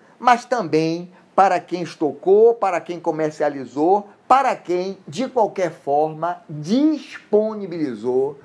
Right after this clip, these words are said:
para o mercado de consumo. Certo?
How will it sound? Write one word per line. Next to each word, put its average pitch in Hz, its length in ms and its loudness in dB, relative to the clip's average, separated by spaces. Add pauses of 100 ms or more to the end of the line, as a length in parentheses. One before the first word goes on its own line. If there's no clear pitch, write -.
(320)
para 165 640 2
o 185 80 -4
mercado 131 880 -4 (180)
de 139 120 -8
consumo. 123 420 -8 (960)
Certo? 214 480 0